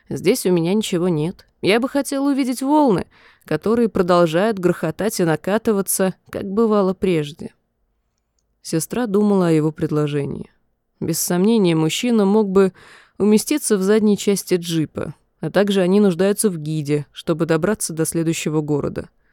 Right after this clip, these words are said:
Он ожидал ответа. «Найдите нам безопасное место для ночлега», сказала она.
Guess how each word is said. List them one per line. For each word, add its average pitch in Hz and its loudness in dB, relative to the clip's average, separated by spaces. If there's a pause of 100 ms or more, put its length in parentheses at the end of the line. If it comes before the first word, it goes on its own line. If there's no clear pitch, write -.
(500)
Он 226 2
ожидал 160 0
ответа. 147 -4 (1120)
«Найдите 185 2
нам 196 4
безопасное 185 -2
место 180 0
для 170 -2
ночлега», 156 -2 (140)
сказала 151 0
она. 147 -2